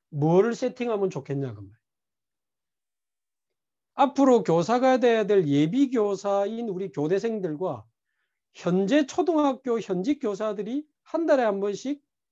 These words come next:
교육대학 앞에서 만난다면 어떻게 되겠습니까? 현재 초등교사와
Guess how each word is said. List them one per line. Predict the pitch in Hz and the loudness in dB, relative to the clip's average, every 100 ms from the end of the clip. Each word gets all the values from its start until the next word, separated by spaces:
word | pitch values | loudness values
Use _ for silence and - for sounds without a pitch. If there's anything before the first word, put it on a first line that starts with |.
| _ _ _ _ _ | _ _ _ _ _
교육대학 | 143 170 269 269 240 226 | -4 -2 -2 -2 -2 -2
앞에서 | 226 240 233 180 | -4 -6 -6 -6
만난다면 | 170 302 311 254 208 156 | -4 -4 -4 -4 -4 -6
어떻게 | 139 143 | -8 -10
되겠습니까? | 131 101 - 101 _ _ _ _ _ _ _ _ _ _ _ _ _ _ _ _ _ _ _ _ _ | -10 -14 -18 -20 _ _ _ _ _ _ _ _ _ _ _ _ _ _ _ _ _ _ _ _ _
현재 | - 185 208 262 | -2 0 4 2
초등교사와 | 277 311 285 254 196 170 180 196 294 | 2 2 4 4 2 2 0 0 -2